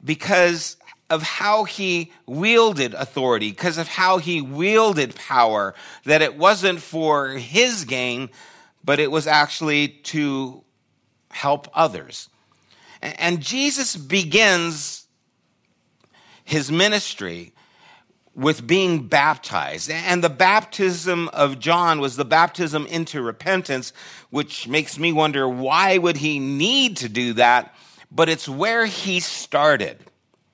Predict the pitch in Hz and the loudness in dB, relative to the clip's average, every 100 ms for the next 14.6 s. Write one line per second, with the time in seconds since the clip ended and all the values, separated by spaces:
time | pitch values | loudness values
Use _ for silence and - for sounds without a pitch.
0 | _ - - 175 175 180 190 185 190 202 | _ -20 -4 -2 0 2 2 2 0 0
1 | 247 233 196 190 - 214 220 220 190 180 | -2 -2 -2 -2 0 2 4 2 0 -4
2 | 147 190 185 - 180 175 165 165 170 165 | 0 0 0 -6 -6 -4 -4 -6 -6 -6
3 | 170 - 185 196 165 143 - - - - | -6 -4 -2 -2 -4 -6 -8 -14 -8 -2
4 | 160 151 - 156 131 190 190 202 202 185 | 0 0 2 2 4 2 0 -2 -4 -2
5 | 180 170 165 - 143 131 107 151 175 - | -2 -4 -6 -2 -2 -2 -4 -6 -6 -8
6 | 135 - 151 151 - 95 78 - - - | -10 -4 -4 -4 -6 -10 -12 -20 -20 -14
7 | - 156 160 135 190 214 - 202 175 180 | 0 0 2 4 4 4 0 -4 -2 -2
8 | 165 147 - 170 165 202 - 165 127 - | 0 -2 -2 -2 0 0 -2 -4 -4 -12
9 | _ _ - - 233 160 135 131 - - | _ _ -8 2 4 4 0 -6 -12 -20
10 | _ - 202 180 - 165 156 90 - - | _ -6 -2 -4 2 4 4 2 -6 -10
11 | - _ _ _ _ _ _ _ _ _ | -12 _ _ _ _ _ _ _ _ _
12 | _ _ _ _ _ _ _ _ _ - | _ _ _ _ _ _ _ _ _ -4
13 | 131 131 160 165 143 151 156 156 147 - | -2 2 2 2 0 0 2 4 2 0
14 | 127 139 98 69 - | 2 4 4 -2 -14